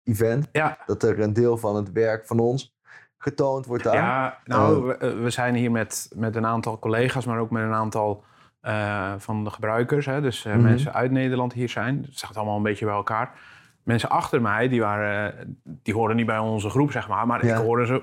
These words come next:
Speaker 2: "wauw" zeggen. Ja, dat
Speaker 1: <laughs>
Speaker 2: was wel gaaf om, eh,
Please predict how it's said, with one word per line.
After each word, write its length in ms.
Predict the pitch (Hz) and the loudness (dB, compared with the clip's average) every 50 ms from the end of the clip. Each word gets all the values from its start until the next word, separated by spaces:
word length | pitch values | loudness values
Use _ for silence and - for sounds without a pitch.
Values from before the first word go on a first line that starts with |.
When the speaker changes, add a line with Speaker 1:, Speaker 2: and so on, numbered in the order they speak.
| - - | -4 -6
Speaker 2:
"wauw" 840 | - - - - - - - - - - - - 143 143 143 127 110 | -4 -2 0 2 2 2 2 2 2 2 0 0 0 2 2 2 0
zeggen. 320 | - 123 110 107 - 104 | 0 -2 -2 -2 -2 -2
Ja, 120 | 92 95 104 - 113 | -2 2 4 4 4
dat 100 | 117 101 | 4 4
Speaker 1:
<laughs> 0 | |
Speaker 2:
was 140 | 98 92 107 | 2 -2 -4
wel 140 | 107 110 113 | -6 -6 -4
gaaf 380 | - - 120 120 117 - - | -2 -2 -2 -2 -2 -4 -6
om, 180 | 131 127 123 123 | -6 -6 -4 -2
eh, 240 | 117 110 107 104 | -2 -2 -2 -2